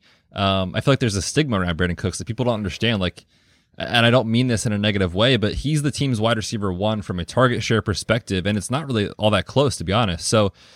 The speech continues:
if you're telling me I get to pick one of these guys, price considered, it's Brandin Cooks, fifty-three hundred dollars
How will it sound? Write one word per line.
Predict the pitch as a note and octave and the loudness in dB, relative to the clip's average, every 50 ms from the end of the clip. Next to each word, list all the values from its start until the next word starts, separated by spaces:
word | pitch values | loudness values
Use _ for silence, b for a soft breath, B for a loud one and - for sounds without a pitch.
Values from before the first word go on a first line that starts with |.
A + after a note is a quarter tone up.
| b b b | b b b
if | A2 G#2 - | -4 2 2
you're | C#3 C#3 | 2 4
telling | - D3 C3+ C3 | 4 2 2 4
me | B2+ | 2
I | A#2 | 2
get | A2+ A2 - | 2 2 -2
to | - | 0
pick | - A#2 G2 - | -2 -2 -2 2
one | G2+ A2+ A#2+ | 0 0 2
of | A#2+ | 2
these | A2+ A2+ A2 F#2+ | 2 2 0 2
guys, | - G#2+ G2+ G2+ G2+ G2 - | 4 4 4 4 4 2 0
price | - _ - A#2 G#2+ - - | -4 _ 2 2 2 2 0
considered, | - G2 - - - C3+ C3 A#2 G#2 F2+ F#2+ b b b b b b | -6 -8 -6 -2 0 2 2 2 2 0 -4 b b b b b b
it's | A#2 - | -4 2
Brandin | - E3 E3 D3 | 2 2 2 4
Cooks, | - G#3+ F3+ A2+ - - - | 2 2 2 2 0 -4 -4
fifty-three | - A2+ - C#3+ - C3+ C3 | -4 -2 -2 -4 -4 -2 -2
hundred | A2+ B2 A#2 A2 | 0 0 2 4
dollars | A2 G#2 G#2 G#2 G#2 G2+ - | 4 4 4 4 2 0 -2